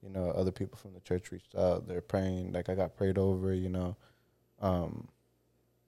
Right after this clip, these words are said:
like, I got to literally hug it out, cry. Um, you know, and just all that is, I mean, it's part of healing,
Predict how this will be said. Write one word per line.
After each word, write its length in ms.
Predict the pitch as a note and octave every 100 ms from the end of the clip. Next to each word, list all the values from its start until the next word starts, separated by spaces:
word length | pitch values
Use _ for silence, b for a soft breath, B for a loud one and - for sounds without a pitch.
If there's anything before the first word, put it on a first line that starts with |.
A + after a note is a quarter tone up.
| _ _ _ _ - -
like, 220 | F2+ F2 E2
I 80 | F2
got 200 | F2+ D#2+
to 180 | E2+ -
literally 520 | G2+ G2 G2 F#2 F2+ F2+
hug 280 | - G2
it 100 | F#2+
out, 340 | F#2 F#2 F2+ -
cry. 540 | - G2 F#2+ F#2+ F#2 - _ _ _ _ _ _ _ _ _ -
Um, 440 | G2+ F2 E2 F2 - _ _ _ _ _ _ _ _ _ -
you 60 | G#2+
know, 140 | G#2+
and 220 | G2+ F#2 - G2
just 220 | G2 -
all 200 | G2 G2
that 380 | F#2+ G2 G2+ - _ _ _ _ _
is, 360 | G2 F#2 F2+ - -
I 40 | G2+
mean, 160 | G2
it's 200 | G2 - - _ _
part 200 | - G#2+
of 100 | G2
healing, 420 | G2 G#2+ G#2 F#2